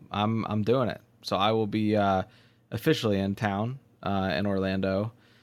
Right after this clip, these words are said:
and, uh, it'll be a lot of fun, man. I'm, I'm looking forward to it. I really can't say thank you enough to the Magic organization, um, 'cause they, I mean, for that, they, we didn't prompt them,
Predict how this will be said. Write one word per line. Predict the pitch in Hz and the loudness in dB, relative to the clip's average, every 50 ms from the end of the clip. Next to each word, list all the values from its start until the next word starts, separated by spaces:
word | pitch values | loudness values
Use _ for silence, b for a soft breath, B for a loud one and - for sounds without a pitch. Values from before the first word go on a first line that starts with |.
| b b b - | b b b -6
and, | 95 98 95 95 92 92 | -2 -2 0 0 0 0
uh, | 92 92 92 92 92 90 | 0 0 0 0 0 -2
it'll | 92 92 | -4 -4
be | - - | -4 -4
a | - - | -2 -2
lot | - - 147 | 0 -2 -2
of | - | -2
fun, | - 143 143 131 | -4 -4 -4 -2
man. | 110 95 104 117 - - | -2 -4 -4 -4 -6 -6
I'm, | - 90 104 113 107 67 | -4 -4 -2 0 0 0
I'm | 95 113 | 0 0
looking | 123 123 110 107 | 0 0 -2 -2
forward | 101 - 107 107 104 - | -2 -2 0 -2 0 0
to | - 95 90 | 0 0 0
it. | 78 - - | 0 0 -2
I | - | 0
really | 101 104 107 104 101 98 | 0 2 2 2 2 0
can't | - - 110 104 95 - - - | 0 0 0 0 0 -2 -4 -4
say | - 104 98 | -2 -2 -2
thank | 98 - 101 98 98 - | -2 -2 -4 -4 -4 -4
you | 101 98 | -4 -2
enough | 98 95 95 101 - | -2 -2 -2 -4 -6
to | - - 98 95 95 90 92 95 85 - _ _ _ _ _ _ _ | -6 -4 -2 0 0 0 -2 -2 -4 -8 _ _ _ _ _ _ _
the | - 92 | -6 -4
Magic | 101 101 101 98 98 87 | -2 -2 -2 -4 -4 -4
organization, | 95 104 92 95 90 95 104 113 120 117 - 117 110 110 113 - b b b b b b b b b - | -2 -2 -2 -2 -2 0 2 2 2 2 0 -2 -4 -4 -6 -10 b b b b b b b b b -4
um, | 98 92 92 90 87 85 85 85 90 - _ _ _ - | -2 0 0 0 0 -2 -4 -6 -10 -12 _ _ _ -8
'cause | 110 95 | -6 -2
they, | 92 104 98 98 98 92 | 0 0 2 2 2 0
I | 82 92 | 0 -2
mean, | 92 92 90 - - - _ _ _ _ _ _ _ | -2 -4 -4 -6 -8 -12 _ _ _ _ _ _ _
for | - 107 107 | -2 0 0
that, | 113 117 98 | 2 0 0
they, | 127 113 | 0 0
we | 110 127 143 | 2 2 2
didn't | 156 165 156 151 147 123 - - | 2 2 2 2 0 -2 -4 -2
prompt | - 147 143 135 120 - | 2 4 4 4 2 0
them, | 113 101 92 92 | -2 -4 -4 -6